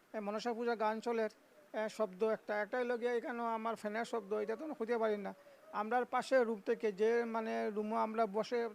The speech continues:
মা-, মানে, গল্প গল্প করি বা মানুষ আইলে বসাই, সেই রুম থেকে, ও, সেই রুমটা তো খালি ছিল, এই রুমের লগে আমার পটি রুম ছিল, সেটাও, মানে, খোলা ছিল। খোলা থাকে, জানালে প্রত্যেক দিন খোলা থাকে। তো পিছে, ওই যে এর, আহ, যে রুমটার মধ্যে চুরি হইছে,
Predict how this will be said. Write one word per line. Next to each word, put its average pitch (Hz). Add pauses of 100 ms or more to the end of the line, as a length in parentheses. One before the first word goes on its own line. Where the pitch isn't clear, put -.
মা-, 220
মানে, 208
গল্প 202
গল্প 220
করি 220
বা 214
মানুষ 202
আইলে 220
বসাই, 214 (360)
সেই 247
রুম 240
থেকে, 247 (480)
ও, 233
সেই 254
রুমটা 254
তো 247
খালি 233
ছিল, 254
এই 247
রুমের 233
লগে 240
আমার 247
পটি 247
রুম 240
ছিল, 240
সেটাও, 240
মানে, 226
খোলা 214
ছিল। 208 (640)
খোলা 214
থাকে, 233
জানালে 247
প্রত্যেক 254
দিন 240
খোলা 220
থাকে। 226 (520)
তো 262
পিছে, 254 (440)
ওই 233
যে 240 (220)
এর, 262
আহ, 233
যে 226
রুমটার 247
মধ্যে 254
চুরি 247
হইছে, 262